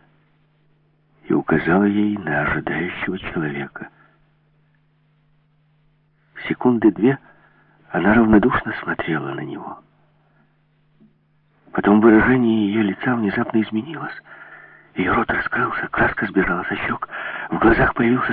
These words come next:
страх. Она прижалась ко мне. «Что-то случилось», прошептала она. «Он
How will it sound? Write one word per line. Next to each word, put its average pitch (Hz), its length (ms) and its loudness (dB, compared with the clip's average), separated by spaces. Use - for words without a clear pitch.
страх. 151 280 0
Она - 200 0
прижалась 120 460 0
ко - 100 -2
мне. 113 240 -6
«Что-то - 1040 -6
случилось», - 800 -12
прошептала - 600 0
она. - 180 -2
«Он 147 260 -2